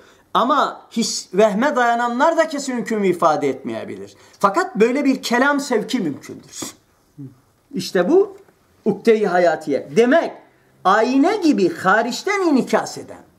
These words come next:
dışarıdaki olaylardan aksediyor. Yani burayı anladınız değil mi? Yoktan var eden, hazır çürümüş kemiklerden var edemez mi? Hani üstad diyor ya,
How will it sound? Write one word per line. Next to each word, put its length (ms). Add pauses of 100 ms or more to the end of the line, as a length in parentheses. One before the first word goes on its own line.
(280)
dışarıdaki 480
olaylardan 720
aksediyor. 800 (1200)
Yani 360
burayı 280
anladınız 500
değil 140
mi? 120 (200)
Yoktan 600
var 180
eden, 420 (480)
hazır 400
çürümüş 480
kemiklerden 720
var 180
edemez 480
mi? 180
Hani 140
üstad 380
diyor 200
ya, 300